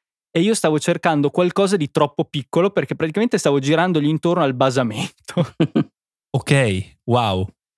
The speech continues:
Speaker 2: Quindi era una specie di palazzo sub-, <laughs> subacqueo. Quanto sarà stato alto?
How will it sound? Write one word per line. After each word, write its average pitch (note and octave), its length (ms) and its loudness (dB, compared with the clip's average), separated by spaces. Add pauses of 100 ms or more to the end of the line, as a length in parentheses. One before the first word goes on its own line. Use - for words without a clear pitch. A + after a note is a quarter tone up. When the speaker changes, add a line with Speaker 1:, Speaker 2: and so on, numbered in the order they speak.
Speaker 2:
Quindi D#3+ 200 2
era A2+ 380 0
una A#2 260 -2
specie C#3 240 -2
di A#2+ 140 -2
palazzo A#2 640 0
sub-, A#2 480 -2
<laughs> - 80 -2
subacqueo. A2+ 800 -2
Quanto F3 260 -4
sarà B2+ 200 -2
stato G2 300 -4
alto? F#2 480 -8